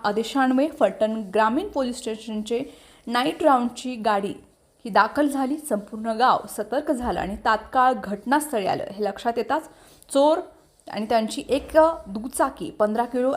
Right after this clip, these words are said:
एलपीजी गॅस सिलेंडर, ऑक्सिजन सिलेंडर, कात्री, कटर, शिडी असं सर्व साहित्य जागेवर सोडून अंधाराचा फायदा घेऊन पळून गेले व पुढील अनर्थ हा टळला.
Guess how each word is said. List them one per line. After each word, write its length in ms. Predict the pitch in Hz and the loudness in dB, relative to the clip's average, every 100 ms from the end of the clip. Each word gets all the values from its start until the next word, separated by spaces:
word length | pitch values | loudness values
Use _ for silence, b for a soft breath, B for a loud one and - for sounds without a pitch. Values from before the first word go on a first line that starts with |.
| - | 0
एलपीजी 440 | 220 214 247 233 | -2 -2 -4 -4
गॅस 320 | 233 220 226 - | 0 0 0 0
सिलेंडर, 400 | 262 254 254 285 - | 2 2 2 0 -2
ऑक्सिजन 460 | 214 - 320 349 | -2 -2 -2 -2
सिलेंडर, 500 | 330 294 269 247 254 269 - | -2 0 2 4 2 0 -4
कात्री, 440 | 226 214 - 254 269 269 - | 0 0 0 0 0 -2 0
कटर, 380 | 226 269 196 208 | 2 4 2 2
शिडी 380 | - - 240 254 294 B B B | -10 -6 -4 -4 -6 B B B
असं 360 | 202 - 247 254 254 | -4 0 0 2 2
सर्व 360 | 285 285 302 | 2 4 2
साहित्य 640 | 294 294 214 240 - - - - b b - | 2 0 0 -4 -10 -10 -10 -12 b b -8
जागेवर 560 | 196 240 240 339 339 320 | 2 4 4 2 2 0
सोडून 420 | 294 233 233 269 - | 0 0 0 -4 -6
अंधाराचा 560 | 214 214 220 208 208 226 - | -4 0 2 0 0 -8 -6
फायदा 340 | 254 220 226 294 | 0 2 4 2
घेऊन 320 | 208 190 247 b b b b b _ - | 0 -6 -8 b b b b b _ 4
पळून 220 | 294 294 | 6 6
गेले 260 | 240 185 147 - _ _ _ - | 4 -2 -4 -8 _ _ _ -4
व 100 | 208 | -4
पुढील 380 | 208 240 254 254 - | -2 -2 0 -4 -4
अनर्थ 420 | 214 285 226 - 196 - | 0 0 0 -4 -10 -14
हा 140 | - 247 | -16 -2
टळला. 260 | 233 160 | 0 2